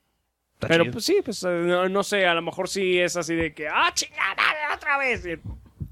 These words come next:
Speaker 2: sí, que de la verga. <laughs>
Speaker 1: Nos dice, donde las peleas importantes son quick time events,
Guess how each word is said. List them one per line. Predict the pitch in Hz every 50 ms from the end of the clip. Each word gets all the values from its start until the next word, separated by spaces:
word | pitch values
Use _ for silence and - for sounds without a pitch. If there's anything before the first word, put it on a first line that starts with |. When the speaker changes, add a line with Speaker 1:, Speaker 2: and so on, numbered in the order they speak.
| - _ -
Speaker 2:
sí, | - - 240 202 165
que | - 190
de | 185 170
la | 156
verga. | 147 147 143 147 143 147 - _ - - - - - - -
<laughs> | - 240 208 - - 208 - -
Speaker 1:
Nos | 147
dice, | 151 160 156 160
donde | 165 165 170
las | 170 170 -
peleas | 208 226 220 -
importantes | 254 208 185 160 131 - 175 185 170 185 165
son | - 180 175 160
quick | - 175 160
time | - 170 165 160 143
events, | 127 131 151 147 - -